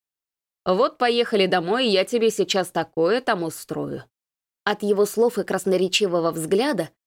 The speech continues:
по телу прошла волна томительного жара, свернувшегося между бедер. На миг мне захотелось так и поступить, но обоняние оборотня уже уловило густой запах хвойной смолы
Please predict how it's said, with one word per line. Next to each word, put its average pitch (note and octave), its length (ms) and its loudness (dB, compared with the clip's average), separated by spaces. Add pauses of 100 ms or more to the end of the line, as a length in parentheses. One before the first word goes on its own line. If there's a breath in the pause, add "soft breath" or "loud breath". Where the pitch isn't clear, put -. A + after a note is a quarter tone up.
по G3+ 120 0
телу E4+ 300 0
прошла G#3 480 0
волна F3+ 400 0
томительного E3+ 800 0
жара, G3 360 -2 (220)
свернувшегося F3 880 -2
между E3 360 -2
бедер. D#3+ 480 -2 (720)
На A#3 140 2
миг F#4+ 220 2
мне D4 260 0
захотелось C#4 680 -2
так B3+ 200 -2
и B3 60 0
поступить, B3 640 -4 (500)
но F#3 220 2
обоняние F3+ 580 2
оборотня F3+ 600 0 (280)
уже G#3 260 0
уловило C#4 540 0
густой G#3+ 480 -2
запах A3 340 -2
хвойной F#3 560 2
смолы F3 540 -4